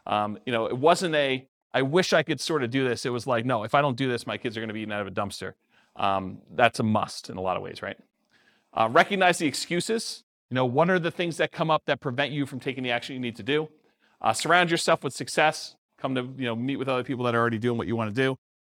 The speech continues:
Adopt a growth mindset. You, you, you can change your mind. You can improve things. You can do things you never thought you could do before. Um, you know, you do not have a fixed mindset. So if you, if you need help with that, go read, uh, Carol Dweck's book called Mindset.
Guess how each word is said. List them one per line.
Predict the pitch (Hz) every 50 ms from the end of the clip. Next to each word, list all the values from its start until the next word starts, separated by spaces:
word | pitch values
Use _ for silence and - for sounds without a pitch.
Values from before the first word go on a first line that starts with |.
| _ _ -
Adopt | - 123 143 151 160 - -
a | 156
growth | 123 143 160 160 156 -
mindset. | 147 143 151 156 147 - 180 160 156 - - - _ _ _ _ _ _ _ _ -
You, | 143 143 -
you, | - 175 190 196
you | - 139 190
can | - 233 180
change | - - 196 185 180 -
your | 180 156
mind. | 143 127 107 - - - - _ -
You | 156 156 151
can | - 190 170
improve | 156 139 - 156 151 143
things. | - 156 147 147 143 131 -
You | 151 147
can | 139 160 139
do | 147 147
things | - 160 147 135 120
you | 139
never | 127 131 127 127
thought | - 147 131 98
you | 107 127
could | - - 120
do | 123 123
before. | 113 107 - 139 127 123 123 123 - _ _ _ _ _ -
Um, | - 110 107 110 107 107 107 - _ _
you | - 123
know, | 123 123
you | 120 120 131 139
do | 135 139 131
not | 147 143 147
have | 156 147 143
a | 131
fixed | - - 151 - - -
mindset. | 131 117 117 113 - - 92 - - - _
So | - - 120 113 113
if | 107 123
you, | 117 107
if | 113 113
you | 135
need | 151 160 143
help | 143 151 131
with | 135 123
that, | - 139 143 139 - - - - _ _ _
go | - 135 143 147
read, | 139 143 147 143 139 131
uh, | 127 123 120
Carol | - - - 147 139 135 117
Dweck's | 104 - 113 127 127 120 - -
book | 117 107 120 117 107 -
called | - - 131 113 104
Mindset. | 107 107 107 110 104 - - 95 -